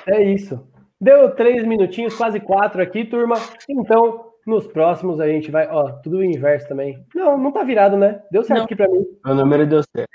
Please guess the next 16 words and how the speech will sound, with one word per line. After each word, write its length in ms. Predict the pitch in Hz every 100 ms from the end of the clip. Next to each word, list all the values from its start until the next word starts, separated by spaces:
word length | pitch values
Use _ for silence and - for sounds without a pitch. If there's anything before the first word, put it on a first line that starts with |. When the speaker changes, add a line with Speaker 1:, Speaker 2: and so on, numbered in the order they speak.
| - - _ _ _ _ _ _
Speaker 1:
Então, 440 | 220 233 254 - _ _ _ -
vamos 240 | 160 202
pra 120 | 208
cima. 480 | 190 175 175 151 - _ _ -
E 140 | 185
é 480 | 208 220 208 190 160
com 300 | 156 190 180
essa 220 | 190 190
cantoria. 600 | 190 180 175 151 165 254 294 -
Pô, 220 | 262 208
irado 380 | 156 311 349 370
o 60 | 269
hino, 140 | 277
inclusive, 420 | 269 233 226 277
hein, 100 | 285
tio? 380 | 302 269 -